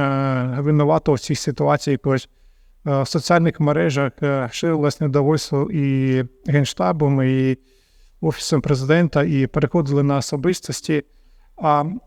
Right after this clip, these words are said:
основна причина розчарувань народу була в тому, що були у людей завищені сподівання відносно цієї всієї ситуації.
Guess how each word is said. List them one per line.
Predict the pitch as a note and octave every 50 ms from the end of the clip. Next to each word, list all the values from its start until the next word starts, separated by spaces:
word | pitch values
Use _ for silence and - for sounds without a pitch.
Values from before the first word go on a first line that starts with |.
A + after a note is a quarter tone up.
| _ _ -
основна | D#3+ - - F3 F3+ G3+
причина | F#3+ - F#3 - - - F3+ F3 E3+ E3 D#3+ D3+ D3 C#3 - -
розчарувань | D#3+ D3 D3 D3+ C#3+ - D#3+ D#3 D#3 D3+ D#3+ E3 D#3+ D#3
народу | D3 D3 D#3 D3+ D3 D3
була | C3 C3+ C#3 C#3 C#3+ C#3+ C#3+ C#3+ C3+
в | C3 - _ _ _ _
тому, | - D#3 D#3 D#3 D3+ C3
що | - - - - D3 C#3 C#3+ C#3 C3+ C3+ - _ _ _ _ _ _ _ _ _ _
були | - C3+ C3 C#3 C#3 C#3+ D3 D3 F3
у | G3 D3 C3
людей | C#3 C#3 C3 D3 D3 C#3+
завищені | B2+ C3+ C3+ C3 D3+ C#3 - - C#3 C3+
сподівання | - - - D3 C3 C3+ C3 C#3+ D3 C#3+ C#3+ C3+ C3
відносно | B2+ B2+ C3 C3+ C3 - - C#3 C3+ B2+ B2 A#2 - _ _ - - _ _ _ - _
цієї | - - - D3 C#3+
всієї | C3 - - - C#3+ C3+
ситуації. | - - C#3+ - - - - - - - - F2 - -